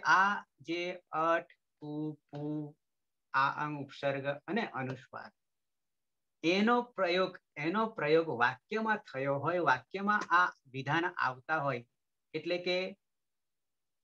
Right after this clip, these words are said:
આનો પ્રયોગ થતો હોય, એમ કેવું છે વ્યવાયનો અર્થ. વ્યવધાન, વ્યવધાન એટલે કે આટલા વર્ણો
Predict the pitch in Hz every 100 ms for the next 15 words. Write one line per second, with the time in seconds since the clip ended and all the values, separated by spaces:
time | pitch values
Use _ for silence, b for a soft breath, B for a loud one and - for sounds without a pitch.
0 | _ _ - 147 180 180 151 151 156 -
1 | 123 165 143 120 110 _ _ _ _ _
2 | _ - 131 - 110 110 - _ _ _
3 | - 123 120 117 117 110 113 113 - _
4 | _ _ _ 123 120 120 131 117 - _
5 | _ - 156 160 160 160 143 139 139 151
6 | - 117 117 156 175 185 - 123 135 139
7 | 147